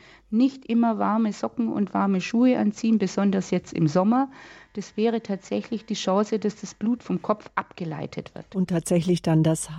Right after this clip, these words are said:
Speaker 2: Armbad, das ist ja dann sowieso, und vielleicht auch ein Fußbad, das ist ja dann angenehm und holt das Kopf, ähm, holt das warme Blut runter in das Organ,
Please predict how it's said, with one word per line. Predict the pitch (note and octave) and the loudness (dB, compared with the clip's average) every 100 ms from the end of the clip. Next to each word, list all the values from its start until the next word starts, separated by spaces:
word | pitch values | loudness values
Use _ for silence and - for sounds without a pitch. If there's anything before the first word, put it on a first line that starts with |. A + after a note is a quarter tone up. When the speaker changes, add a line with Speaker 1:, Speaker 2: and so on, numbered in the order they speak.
| - | -8
Speaker 2:
Armbad, | D#3 D#3 E3 D#3+ D#3 - F3 F3+ | 0 4 4 4 -2 -6 -12 -6
das | D#3+ - | -8 -6
ist | - | -4
ja | E3+ | -2
dann | D#3+ D#3+ | 2 2
sowieso, | D#3+ E3 E3 E3 D#3 D#3 - - - - - | 2 2 2 2 0 -2 -8 -20 -20 -20 -6
und | - F3 F3 D#3+ | -4 -4 -4 -10
vielleicht | - F#3 E3+ E3+ | -4 2 2 2
auch | D#3 | 2
ein | E3+ | 2
Fußbad, | - - F3 F3 - E3+ D#3 - - - - - E3+ - | 0 -4 -2 -2 -2 -2 -2 -4 -14 -14 -18 -10 -8 -4
das | E3+ D#3+ - - | -2 -4 -4 -8
ist | - - | -6 0
ja | E3 | 2
dann | D#3+ D#3 D#3 - - - _ - | 4 4 2 -2 -14 -20 _ -6
angenehm | - E3+ F3 E3+ D#3+ D#3 | 0 2 4 4 4 2
und | D#3 D#3 D#3 - - - | 0 0 -2 -6 -20 -6
holt | E3+ E3 D3+ - | -2 -2 -4 -6
das | D#3+ - | -6 -4
Kopf, | D#3+ E3+ - - - E3+ | -6 -6 -8 -20 -6 -2
ähm, | E3+ E3 E3 | 0 0 2
holt | F3 E3 | 2 2
das | E3+ - | -2 0
warme | E3 D#3+ E3 | 2 4 2
Blut | - D3+ D3 - - - - | 0 -10 -10 -14 -20 -20 -12
runter | D3 D#3 D3+ - C#3+ D3 | -4 -2 -2 -2 -6 -2
in | D3+ | 0
das | D#3 D3+ - - - - _ _ | 0 -2 -10 -20 -20 -20 _ _
Organ, | D#3+ D#3+ D3 C3 B2+ | -4 -2 -2 0 0